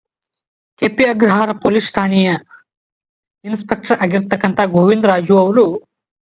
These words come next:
ನಿನ್ನೆ ಅಂದ್ರೆ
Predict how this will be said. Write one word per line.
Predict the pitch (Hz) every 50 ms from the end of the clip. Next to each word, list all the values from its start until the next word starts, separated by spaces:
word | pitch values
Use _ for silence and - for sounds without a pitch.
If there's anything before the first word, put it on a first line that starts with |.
| _ _ _ _ _ _ _ _ _ _ _ _ _ _ _ _ _ _ _ _ _ _ _ _ _ _ _ _ _
ನಿನ್ನೆ | 196 226 240 247 240 208 165 156 - -
ಅಂದ್ರೆ | 180 180 180 196 262 262